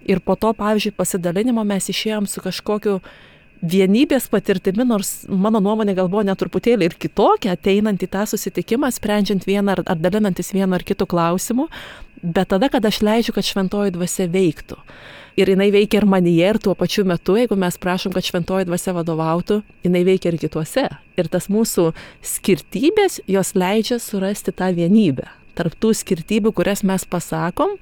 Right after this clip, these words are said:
mes atrandam tą vienybę, kažkokią, kas yra bendra ir brangu mums visiems.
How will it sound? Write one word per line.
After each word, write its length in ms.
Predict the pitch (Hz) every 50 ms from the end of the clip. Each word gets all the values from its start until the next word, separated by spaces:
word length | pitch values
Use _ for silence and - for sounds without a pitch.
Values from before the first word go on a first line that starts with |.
| - - - - _
mes 280 | - 180 180 180 - 185
atrandam 400 | - 196 208 208 196 190 175 165
tą 160 | 170 175 175
vienybę, 460 | 180 180 180 185 190 175 143 156 156 -
kažkokią, 480 | - - - - 190 190 - 196 180
kas 240 | - 185 170 - -
yra 180 | 180 190 190 -
bendra 600 | - 151 139 160 180 196 214 240 269 339 403 453 523 - -
ir 100 | 196 175 165
brangu 320 | 190 190 185 180 180 214 196
mums 240 | 175 156 - - -
visiems. 560 | 160 - - 170 151 123 120 131 - -